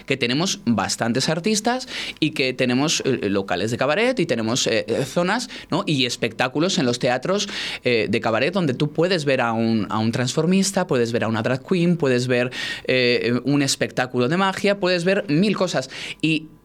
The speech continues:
y, y, de, y desde hace, pues, yo qué sé, que cinco años, por decirlo de esa manera, o seis años, que tenemos orgullo en Valladolid, eh, eh, tenemos, eh, eh, yo creo que...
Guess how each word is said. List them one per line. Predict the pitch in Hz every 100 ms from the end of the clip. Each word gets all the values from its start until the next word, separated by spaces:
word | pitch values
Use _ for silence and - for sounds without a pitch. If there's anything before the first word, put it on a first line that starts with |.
| -
y, | 151 147 -
y, | 156
de, | 147 156 190
y | 143 123
desde | 123 120
hace, | 113 151 151
pues, | 127 120
yo | 117
qué | 113
sé, | 113 131 123
que | 120 117 113 113
cinco | 113 - 123 123 123
años, | 123 151 180
por | 139
decirlo | 123 120
de | 123
esa |
manera, | 127 131 135
o | 135
seis | 147 139
años, | 156 165 196 202 - - -
que | 120
tenemos | 107 104 110 -
orgullo | 107 110 107
en | 107
Valladolid, | 107 107 120 175 240 254 - -
eh, | 120 113 104 107
eh, | 113 117
tenemos, | 113 113 113 123 -
eh, | 117 110 101 -
eh, | 110 104 87
yo | 113 139
creo | 151
que... | 151 147 147